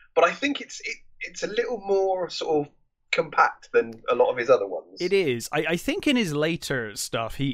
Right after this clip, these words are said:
Speaker 2: he tends to, um, I think now that he can actually get actual military people, 'cause the
Speaker 1: Yeah.
Speaker 2: military love him, I
Speaker 1: 'Cause
Speaker 2: think.
Speaker 1: the military, no, they're gonna look made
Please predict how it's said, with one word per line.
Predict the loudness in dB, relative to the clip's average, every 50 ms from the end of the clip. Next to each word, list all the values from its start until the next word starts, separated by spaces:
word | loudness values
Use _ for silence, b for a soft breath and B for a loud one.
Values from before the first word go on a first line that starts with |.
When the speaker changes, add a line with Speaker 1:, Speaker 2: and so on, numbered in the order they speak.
| -2 -2
Speaker 2:
he | -4 -4 -2
tends | 0 0 0 2 0 -2 -4
to, | -4 -2 -2 0 0 0 0
um, | 0 -2 -2 -4 -8 -10 -14 -16 _ -4
I | -4 -2
think | 0 -2 -2 -2
now | 0 0 0 2 0
that | 0
he | -2 -2 -2 -2 -2
can | 0 0 0 0 0 0
actually | 0 -2 -2 -2 -2 -2 -2 0
get | 2 2 2 4
actual | 4 2 0 0 0 -2 -2 0
military | 0 0 0 0 0 0 2 2 2 2 2 0 -2 -6 -14 -20 -20 -20 -20 _ _ _ _ _
people, | 0 2 2 2 2 0 0 -2 -2
'cause | 0 -2 0 0
the | 2 4
Speaker 1:
Yeah. | 6 6
Speaker 2:
military | 6 4 2 -2 -2 -2 -2
love | -4 -4 -4
him, | -6 -6 -6
I | -6 -6
Speaker 1:
'Cause | -2 4
Speaker 2:
think. | 8
Speaker 1:
the | 8 8 8 8
military, | 6 6 6 8 8 8 8 8 6 2 -6 0 6
no, | 8 8 8 6 2 -4 -6 -6 -6 -6 -8 -10 2 6
they're | 8 8 8
gonna | 8 6 6
look | 6 6 2 2 0 -12 B B B _ _ _ _ 4
made | 4 4 4